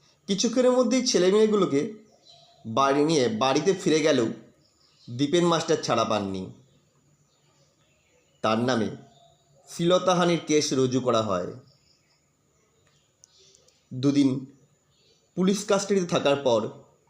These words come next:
অবশেষে আদালতে তোলা হলো দীপেন মাস্টারকে। এতদিন তিল তিল করে তিনি যে সম্মানের ইমারত বানিয়েছিলেন,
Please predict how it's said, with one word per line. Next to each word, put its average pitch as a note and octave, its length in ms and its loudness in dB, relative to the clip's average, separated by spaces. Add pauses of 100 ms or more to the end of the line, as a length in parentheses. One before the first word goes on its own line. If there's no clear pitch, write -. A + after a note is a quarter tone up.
(1200)
অবশেষে C#3 500 0
আদালতে B2+ 280 2
তোলা A#2 240 0
হলো G#2 420 -2 (440)
দীপেন D#3 400 0
মাস্টারকে। G2 600 -4 (1600)
এতদিন G#3+ 460 2
তিল G3 240 0
তিল G#3 200 0
করে F#3+ 200 6
তিনি F3 240 0
যে D#3+ 120 2
সম্মানের C#3+ 680 2 (100)
ইমারত D3 420 2
বানিয়েছিলেন, A2 640 -2